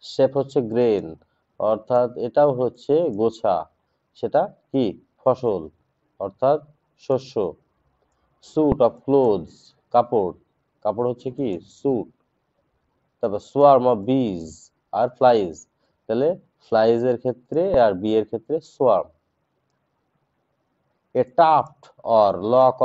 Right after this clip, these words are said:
of hair, অর্থাৎ চুলের, চুল-, চুলের, চুলের গোছাকে কি বলা হবে?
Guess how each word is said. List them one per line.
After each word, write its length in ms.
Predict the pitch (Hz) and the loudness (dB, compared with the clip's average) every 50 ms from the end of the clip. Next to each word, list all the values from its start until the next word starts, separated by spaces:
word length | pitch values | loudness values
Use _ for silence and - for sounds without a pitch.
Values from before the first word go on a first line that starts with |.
| 123 | 0
of 260 | 117 - - 107 95 104 | 0 -2 -6 -6 -4 -2
hair, 300 | 110 104 95 87 80 76 _ _ _ _ _ _ _ _ - | 0 0 0 -2 -4 -8 _ _ _ _ _ _ _ _ -8
অর্থাৎ 380 | - 98 98 _ - 131 127 131 _ | -8 -8 -8 _ -8 -8 -8 -8 _
চুলের, 420 | - 120 113 113 120 139 160 170 165 _ _ _ _ _ _ _ _ _ _ _ _ _ _ _ _ _ _ _ _ _ _ _ _ _ _ _ _ _ _ _ _ _ _ _ _ _ _ | -8 -6 -4 -2 0 0 0 0 -2 _ _ _ _ _ _ _ _ _ _ _ _ _ _ _ _ _ _ _ _ _ _ _ _ _ _ _ _ _ _ _ _ _ _ _ _ _ _
চুল-, 260 | - 127 120 113 - - _ _ - | -8 -6 -6 -6 -8 -14 _ _ -8
চুলের, 320 | - 123 123 123 127 127 - - - _ | -6 -4 -2 -2 -2 -2 -4 -10 -20 _
চুলের 300 | - 127 123 131 131 123 | -10 -6 -2 -2 -2 -2
গোছাকে 460 | 113 127 127 - 135 131 127 143 127 | -2 -4 -4 -4 -6 -8 -6 -6 -6
কি 140 | 131 139 135 | -6 -6 -6
বলা 240 | 131 139 135 139 139 | -4 -2 -2 0 -2
হবে? 200 | 143 147 185 | -2 -4 -6